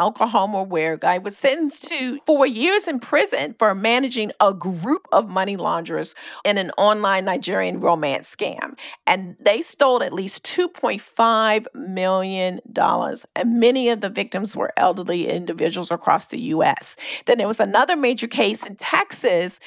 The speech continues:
where eleven suspects, so, you know, this is a large group of people that were targeting widowed and divorced seniors on dating sites. And the Justice Department, they're alert to it, but again, it's really hard to track down these people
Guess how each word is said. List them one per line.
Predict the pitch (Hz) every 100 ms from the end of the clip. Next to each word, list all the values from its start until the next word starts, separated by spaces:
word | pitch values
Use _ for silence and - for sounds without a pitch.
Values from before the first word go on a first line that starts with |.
| - -
where | 233 208
eleven | 196 202 208 - 440 453 381
suspects, | 302 - 320 - - 214 - -
so, | 262
you | 262
know, | 240
this | 285 392
is | 370
a | 262
large | 226 226 247 294
group | 349 330
of | 220
people | 247 202 220 170
that | 185 175
were |
targeting | 220 - 233 226 202 196 175 185
widowed | 202 226 202 208 -
and | 185 190
divorced | 202 185 180 208 -
seniors | 208 185 175 170 -
on | 185 180 196
dating | 180 180 196
sites. | 190 - - - - - -
And | 190 240
the |
Justice | 226 247 370
Department, | 392 381 - 359 262
they're | 240 277 370
alert | 294 427 494
to | - 359 262
it, | 208 -
but | - -
again, | 285 - 202 359
it's | 226 -
really | 233 302
hard | 320 320 320 339 -
to | 254
track | - 269 - -
down | 247 294 311
these | 254
people | 247 240 220 196